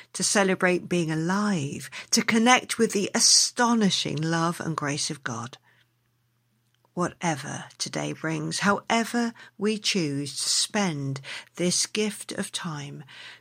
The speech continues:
God is right here in the middle of it all, rejoicing, loving,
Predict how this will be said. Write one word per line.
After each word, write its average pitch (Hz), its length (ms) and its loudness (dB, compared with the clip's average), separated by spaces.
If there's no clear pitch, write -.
God 196 440 2
is 190 460 0
right 170 300 -2
here 147 420 -8
in 220 180 0
the 220 80 0
middle 156 300 -2
of 151 100 -10
it - 180 -6
all, 135 300 -10
rejoicing, 175 800 0
loving, 151 800 -6